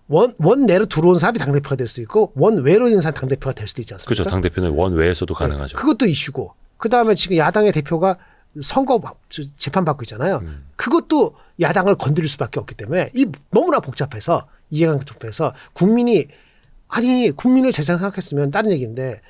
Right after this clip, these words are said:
Speaker 1: 우리 그 이제 의료 파-, 어, 의료 파업이 있잖아요.
Speaker 2: 네네네.
Speaker 1: 어, 이따위로 가는 게 말이 되-, 말이 됩니까? 컴프로마이즈가 어떻게 되죠.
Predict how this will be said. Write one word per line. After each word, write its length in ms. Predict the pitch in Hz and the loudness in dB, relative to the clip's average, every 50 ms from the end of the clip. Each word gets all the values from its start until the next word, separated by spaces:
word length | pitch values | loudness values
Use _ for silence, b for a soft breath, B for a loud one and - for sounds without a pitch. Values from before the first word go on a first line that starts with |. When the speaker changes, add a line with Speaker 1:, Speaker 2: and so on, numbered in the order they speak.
| b b b b b | b b b b b
Speaker 1:
우리 240 | 160 165 180 180 156 | -4 -2 0 0 0
그 100 | 143 156 | 0 -2
이제 180 | 143 131 131 135 | -4 -4 -4 0
의료 440 | 143 165 185 175 180 175 151 135 - _ | 2 2 4 6 6 6 4 4 0 _
파-, 180 | - - - - _ _ _ - - _ _ _ - - | -14 -14 -14 -14 _ _ _ -20 -20 _ _ _ -12 -6
어, 160 | 160 151 156 175 | -4 -4 -2 -2
의료 220 | 196 151 156 156 143 | 0 2 2 2 2
파업이 280 | 151 - - 175 143 131 | 0 -2 -2 -2 -2 -4
있잖아요. 260 | 113 - 104 107 104 | -6 -8 -8 -4 -2
Speaker 2:
네네네. 540 | 104 101 92 82 80 76 73 73 69 69 - _ - | 0 0 0 -2 -4 -8 -10 -12 -14 -16 -18 _ -12
Speaker 1:
어, 100 | - - | -8 -6
이따위로 380 | 185 196 - - 247 247 226 214 | -6 -4 -2 2 2 4 4 4
가는 200 | 175 175 165 160 | 2 2 2 2
게 60 | 190 | 0
말이 160 | 180 143 147 | -2 -2 -4
되-, 100 | - - - - | -6 -10 -8 -4
말이 140 | - 151 | -4 -4
됩니까? 340 | 143 - 104 98 - - 175 _ - - | -4 -6 -10 -14 -14 -16 -18 _ -12 -6
컴프로마이즈가 580 | - - - 262 - - 254 240 220 190 - 180 | -2 0 0 0 0 0 2 2 2 2 2 0
어떻게 240 | 143 - - - - | -2 -2 -6 -12 -8
되죠. 320 | - - 131 - - - | -6 -4 -4 -4 -6 -10